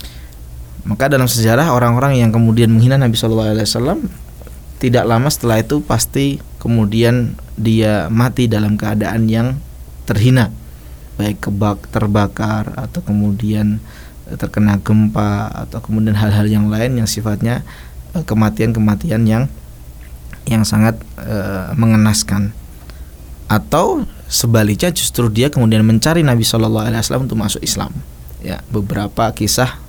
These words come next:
bagaimana yang dahulunya kemudian membenci Nabi Shallallahu Alaihi Wasallam, menghinanya, kemudian, eh, ketika, eh, di puncak itu kemudian dia kemudian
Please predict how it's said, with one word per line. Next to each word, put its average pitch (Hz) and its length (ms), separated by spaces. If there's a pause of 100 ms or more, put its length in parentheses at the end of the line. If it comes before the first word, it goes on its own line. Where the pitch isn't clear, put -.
(160)
bagaimana 113 480 (480)
yang 110 200
dahulunya 110 440
kemudian 110 360
membenci 110 400
Nabi 113 280
Shallallahu 110 360
Alaihi 113 80
Wasallam, 110 260 (100)
menghinanya, 110 440
kemudian, 120 480 (640)
eh, 104 200
ketika, 131 680 (800)
eh, 107 240
di 117 160
puncak 135 480
itu 127 200
kemudian 120 520
dia 113 160
kemudian 110 800